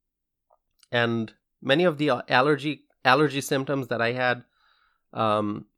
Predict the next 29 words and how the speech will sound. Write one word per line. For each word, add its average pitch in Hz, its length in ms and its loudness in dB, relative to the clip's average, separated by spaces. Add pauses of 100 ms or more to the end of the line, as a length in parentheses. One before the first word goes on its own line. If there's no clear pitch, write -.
(520)
when 120 200 0
I 120 120 4
was 117 160 -2
exposed 117 600 -2
to 113 80 -4
allergens, 117 720 0 (680)
those 135 280 0
symptoms 151 640 -4 (280)
went 123 320 0
away 104 440 -4
over 107 240 -2
time. 107 380 -12 (880)
And 131 160 0
then 180 120 4
I 165 160 6
was 170 180 2
able 175 240 0
to 165 100 -6
eat 143 180 -4
a 139 40 -2
lot 143 220 2
of 175 120 -2
food 156 200 -4
items 143 420 0
that 127 160 -2
I 120 80 0
previously 156 600 -6
could 123 160 -6
not. - 360 -6